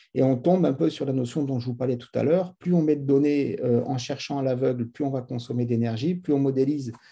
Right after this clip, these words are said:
plus les modèles sont, sont fins, plus on a cassé un gros problème en petits problèmes, on en a réduit l'espace des solutions, moins on va consommer d'énergie.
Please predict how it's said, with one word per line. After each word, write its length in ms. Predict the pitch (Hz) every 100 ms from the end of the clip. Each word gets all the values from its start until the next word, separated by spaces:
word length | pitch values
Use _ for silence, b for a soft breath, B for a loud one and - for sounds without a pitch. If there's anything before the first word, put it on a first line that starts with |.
| B
plus 100 | -
les 80 | 143
modèles 340 | 131 127 147 123
sont, 400 | - 120 110 - b b b b _
sont 260 | - 127 120
fins, 320 | - 160 180
plus 160 | 180
on 160 | 147 131
a 240 | 123 117 120 - - -
cassé 420 | - 156 - 165
un 140 | 151 131
gros 180 | 123 143
problème 340 | 139 143 139
en 80 | 117
petits 180 | 117 139
problèmes, 440 | - 123 139 139
on 100 | 120
en 120 | 123
a 80 | 120
réduit 300 | 117 135 143
l'espace 400 | 139 120 - 127
des 80 | 120
solutions, 440 | 117 117 107 165
moins 200 | 165 147
on 40 | 135
va 120 | 127
consommer 460 | 123 120 123 120 135
d'énergie. 460 | 117 113 104 -